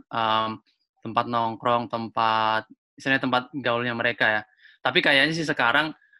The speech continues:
udah, eh, apa namanya, udah, udah secara resmi hal-hal itu udah di, apa istilahnya, dilarang.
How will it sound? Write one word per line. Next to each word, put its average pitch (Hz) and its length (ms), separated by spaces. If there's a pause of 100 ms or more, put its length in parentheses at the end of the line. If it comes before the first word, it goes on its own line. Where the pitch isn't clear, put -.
(300)
udah, 127 560 (920)
eh, - 180 (180)
apa 127 140
namanya, 120 220
udah, 127 160 (320)
udah 139 100
secara 139 300
resmi 147 640 (200)
hal-hal 123 600 (120)
itu 143 360
udah 123 200
di, 117 520 (760)
apa 120 200
istilahnya, 107 280
dilarang. 117 480